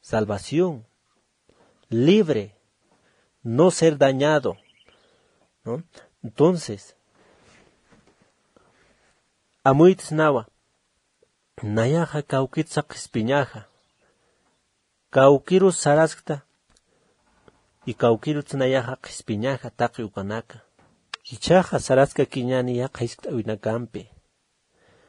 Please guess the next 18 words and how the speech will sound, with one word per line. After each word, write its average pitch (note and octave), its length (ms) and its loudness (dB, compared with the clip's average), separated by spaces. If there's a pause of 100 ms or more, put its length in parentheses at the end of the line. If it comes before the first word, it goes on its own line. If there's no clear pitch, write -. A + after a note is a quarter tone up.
(380)
Kun G3+ 400 2
jamasa F#3 520 0
tatitoja C#3 580 0
wakist B2+ 500 -2
araki A#2+ 360 -2
akire B2 360 -2
qispiasin A2 720 -6
toqita. B2 520 -8 (1300)
Kitena G3+ 460 4
karusa G3+ 460 4
tatitoja E3 720 2
uist C#3+ 360 -6
araki C#3+ 560 2
akire C#3 500 -2
salvación, A#2+ 1000 -2 (560)
evangelio A#2+ 600 -2
de D3 100 -2
salvación, C3 800 -4